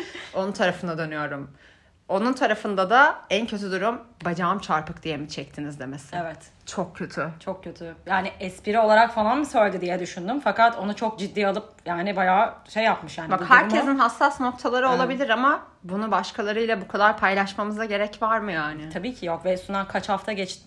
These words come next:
Speaker 1: geçmiş bir de. Ve onu demek ki o kadar süre boyunca düşünmüş.
Speaker 2: Aman, çok kötü.
Speaker 1: Aklında k-, yani kalmış ve benle konuştuğu fırsatta da hemen bunu dile getiriyor.
Speaker 2: Ama yine de küfür etmene de gerek yok. <laughs>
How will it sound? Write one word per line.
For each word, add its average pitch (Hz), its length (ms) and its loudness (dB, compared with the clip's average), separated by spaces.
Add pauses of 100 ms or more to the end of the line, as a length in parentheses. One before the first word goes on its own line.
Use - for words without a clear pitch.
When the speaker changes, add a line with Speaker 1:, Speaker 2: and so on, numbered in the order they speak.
(140)
Speaker 1:
geçmiş - 440 -10
bir 165 60 -8
de. 180 180 -4
Ve 208 60 2
onu 190 260 0
demek 196 260 -2
ki 214 80 -2
o 185 80 2
kadar 196 260 2
süre 196 280 -4
boyunca 185 320 -4
düşünmüş. 190 640 -6
Speaker 2:
Aman, 185 540 -2
çok 190 220 -12
kötü. 180 260 -8
Speaker 1:
Aklında 202 480 -2
k-, - 80 -10
yani 165 220 -8
kalmış 214 460 -4
ve 269 120 4
benle 214 260 2
konuştuğu 240 640 -2 (120)
fırsatta 226 460 2
da 285 40 -2
hemen 254 340 2
bunu 311 180 0
dile 277 180 2
getiriyor. 220 360 2
Speaker 2:
Ama 254 120 2
yine 233 260 2
de 269 100 4
küfür 247 200 0
etmene 285 460 8
de 277 60 12
gerek 277 340 8
yok. 277 160 12
<laughs> 508 40 12